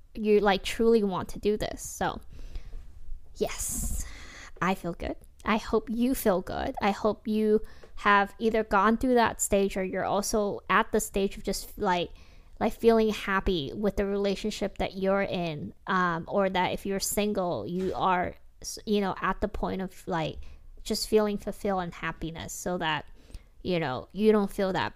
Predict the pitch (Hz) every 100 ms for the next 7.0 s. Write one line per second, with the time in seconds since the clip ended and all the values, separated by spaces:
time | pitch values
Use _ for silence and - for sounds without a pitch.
0 | - - - - 202 202 - 208 - 175
1 | 170 - 185 - - - - 175 - 202
2 | - 170 180 180 175 175 202 202 - 196
3 | 190 190 - 175 185 175 - 165 - 185
4 | 185 - - 175 170 170 165 147 - 151
5 | - 151 - - - - - - - -
6 | - - 311 349 220 175 220 - -